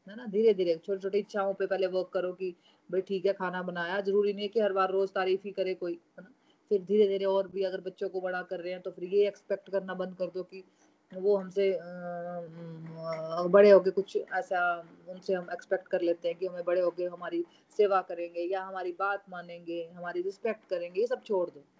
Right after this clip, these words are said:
है ना? या ये हमारा डिपार्टमेंट ही नहीं है, है ना? तो फिर क्या होता है कि ऐसे कर्म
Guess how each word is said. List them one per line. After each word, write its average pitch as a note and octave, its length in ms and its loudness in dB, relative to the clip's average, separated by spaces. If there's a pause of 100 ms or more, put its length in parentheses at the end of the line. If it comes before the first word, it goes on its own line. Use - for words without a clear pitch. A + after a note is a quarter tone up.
(160)
है F#3 80 -20
ना? A3+ 80 -20 (120)
या A3 260 2 (340)
ये C#4 100 0
हमारा C#4+ 260 0
डिपार्टमेंट B3+ 720 -2
ही A#3+ 120 -4
नहीं E3 260 -10
है, D3 100 -20 (560)
है F#3+ 80 -12
ना? A#3+ 100 -16 (500)
तो B3+ 60 -4
फिर C4+ 160 2
क्या C4+ 160 4
होता A#3+ 200 4
है A#3+ 80 4
कि A3+ 140 -8 (120)
ऐसे C4+ 400 0
कर्म G3 340 -4